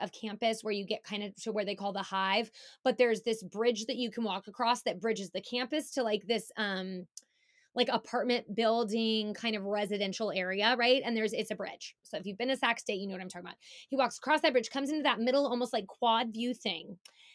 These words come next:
And he knew I loved The Bachelor. This was early years of The Bachelor, so don't judge me. It was back when it was still new, right? "Tristan and Ryan forever." I still remember that poem <laughs> that was written. Anyways, gets down on one knee in the middle of the quad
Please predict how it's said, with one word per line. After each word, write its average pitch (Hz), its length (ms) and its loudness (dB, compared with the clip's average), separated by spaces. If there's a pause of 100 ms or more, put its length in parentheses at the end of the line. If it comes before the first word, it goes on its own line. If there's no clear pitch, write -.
(160)
And 233 100 2
he 226 80 4
knew 240 160 2
I 247 100 4
loved 202 240 -2
The 196 80 -6
Bachelor. 185 460 -4
This 190 140 -10
was 202 180 -6
early 226 240 0
years 214 200 -2
of 208 80 -6
The 208 60 -2
Bachelor, 202 440 -2
so 190 140 -8
don't 190 280 -4
judge 170 260 -6
me. 185 80 -10
It - 60 -10
was 190 100 -10
back 208 240 0
when 208 100 -6
it 190 40 -8
was 180 120 -10
still 202 280 -6
new, 190 240 -6
right? 196 360 2
"Tristan 247 480 -6
and - 220 -6
Ryan 202 400 -4
forever." - 640 -10
I 202 40 -16
still 233 280 -6
remember 196 300 -4
that - 180 -12
poem 165 380 -20 (100)
<laughs> - 100 -20
that 208 180 -10
was 170 160 -10
written. 196 200 -10
Anyways, 220 300 -4 (540)
gets - 200 0
down 294 180 -2
on 214 180 -6
one 247 200 0
knee 294 100 2
in 262 80 0
the 226 60 -2
middle 240 160 4
of 254 60 0
the 254 60 -4
quad 202 440 0